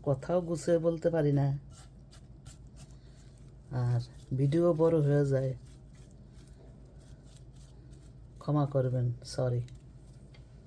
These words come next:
চেষ্টা করব ছোট ভিডিও বানানোর জন্য, দোয়া করবেন। হাতটা শুধু ধুয়ে একটু পানি দিছি, বেশি পানি দিবেন না, কারণ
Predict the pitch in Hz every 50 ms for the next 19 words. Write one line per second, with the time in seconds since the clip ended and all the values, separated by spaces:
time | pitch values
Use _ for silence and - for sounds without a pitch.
0 | - - - - - - - - - - - - - - - - - - - -
1 | 185 165 - - 185 175 165 160 147 139 139 135 - 160 156 165 156 139 139 135
2 | 147 151 147 139 135 135 135 131 131 131 127 - 127 123 120 120 123 123 - -
3 | - 143 139 139 127 131 127 117 117 117 110 123 - - - - - - - -
4 | - - - - - - - - - - - - - - - - - - - -
5 | - - - - - - - - - - - - - - 185 196 - - - 196
6 | 190 180 180 - 185 175 175 185 185 156 156 165 180 185 185 180 - - - -
7 | 190 170 165 156 147 143 156 139 - - - 208 214 - - - - - - -
8 | - - - - - - - - - - 151 147 147 - 175 180 170 165 170 165
9 | 147 147 147 156 156 160 160 165 180 214 220 - - - - - - - - -
10 | - - - - - - - - - - - 143 139 135